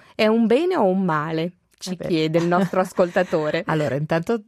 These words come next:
Speaker 2: è una strategia sicuramente utile, poi magari attiveremo anche il nostro pubblico a, a pensare un po' a quando l'ha già messa in campo, perché tutti abbiamo già fatto questo, nessuno è rimasto sempre nella zona comfort, quindi tutti siamo già usciti, e quindi di attivare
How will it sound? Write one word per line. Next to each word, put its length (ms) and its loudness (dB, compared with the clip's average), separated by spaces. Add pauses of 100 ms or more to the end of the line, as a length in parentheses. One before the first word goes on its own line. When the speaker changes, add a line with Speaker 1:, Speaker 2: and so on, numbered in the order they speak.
Speaker 2:
è 160 -2
una 280 2
strategia 680 -4
sicuramente 1120 -4
utile, 400 -4
poi 380 -6
magari 400 -6
attiveremo 520 0
anche 220 -4
il 240 -2
nostro 300 -6
pubblico 500 -4
a, 220 -4
a 100 -10
pensare 400 -4
un 120 -4
po' 160 -2
a 60 -2
quando 300 -4
l'ha 160 -4
già 220 -2
messa 300 -10
in 60 -6
campo, 260 -6
perché 180 -10
tutti 180 -8
abbiamo 340 0
già 180 -2
fatto 340 -10
questo, 320 -14 (140)
nessuno 340 -6
è 40 0
rimasto 380 -6
sempre 400 -6
nella 240 -6
zona 240 -8
comfort, 540 -8
quindi 200 -6 (260)
tutti 220 -8
siamo 280 -6
già 120 -2
usciti, 440 -6
e 80 -8
quindi 200 -8
di 100 -6
attivare 600 -2